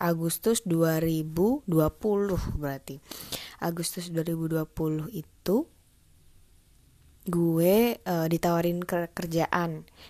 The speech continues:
Kerjaannya apa? Sebagai graphic designer gitu. D-, pokoknya di dunia kreatif lah gitu. Nggak cuman ngerjain desain aja sih. Cuman kayak fo-, fotografi juga. Nah itu, eh, kan itu yang gue suka ya.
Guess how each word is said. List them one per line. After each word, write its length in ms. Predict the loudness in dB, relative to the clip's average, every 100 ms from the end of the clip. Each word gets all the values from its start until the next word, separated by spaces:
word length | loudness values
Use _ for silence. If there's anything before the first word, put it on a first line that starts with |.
| -8
Kerjaannya 440 | -2 0 0 0
apa? 320 | -2 -2 -4 -4
Sebagai 480 | -4 -2 -2 -4
graphic 320 | -2 -4 -4 -6
designer 720 | -4 -2 -4 -6 -4 -4 -6 -10
gitu. 320 | -16 -14 -12
D-, 180 | -12 -12 -4
pokoknya 260 | -2 0 0
di 100 | 0
dunia 240 | -2 -4
kreatif 480 | -4 -6 -6 -10 -8
lah 100 | -8 -8
gitu. 160 | -8
Nggak 240 | -2 -2 -2
cuman 160 | -4
ngerjain 280 | -4 -4 -4 -4
desain 160 | -6
aja 240 | -6 -6 -6
sih. 240 | -6 -12 -16 -20 -18 -18 -20 -10
Cuman 240 | -6 -4
kayak 240 | -2 -2
fo-, 200 | 0 -2 -2
fotografi 560 | -2 0 0 0 -2
juga. 480 | -4 -4 -2 -2 -2 -4 -12 -20 -20 -20 -20 -20 -20 -20 -18 -18 -20 -20 -6
Nah 240 | -4 -2
itu, 560 | -4 -8 -2 2 2 0 -10 -6
eh, 160 | -4 -2
kan 160 | -2 -2
itu 240 | 0 0
yang 160 | 0 0
gue 80 |
suka 320 | -2 -4 -4 -4
ya. 140 | -6